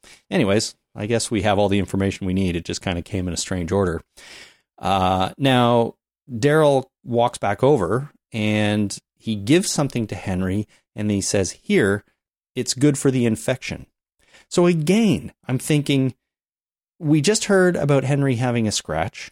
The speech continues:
and now Daryl's given him something that's good for the infection. And I think what he means is, "Put this on it. It's some sort of antibacterial cream so you don't get an infection."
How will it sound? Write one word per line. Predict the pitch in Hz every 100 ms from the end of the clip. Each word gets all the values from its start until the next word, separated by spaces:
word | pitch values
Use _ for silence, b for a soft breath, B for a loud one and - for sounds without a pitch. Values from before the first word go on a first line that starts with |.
| _ -
and | 113
now | 123 135 143 143
Daryl's | 135 147 151
given | 120 120 120
him | 113
something | - 120 123 120
that's | 107 -
good | 101 131 127
for | 123
the | 110
infection. | 104 - 143 - 92
And | 104
I | 127
think | 180 175
what | 123
he | 104
means | 120 120 98
is, | 101 90 - B B B _ _ -
"Put | 156 131
this | 113 123
on | 127 107
it. | 87 87
It's | -
some | 117 98
sort | - 95
of | 90
antibacterial | 104 101 104 92 87 - 113 92 85
cream | - 107 95
so | -
you | 92 90
don't | 90 98 113
get | 139 143
an | 147
infection." | 147 151 143 185 190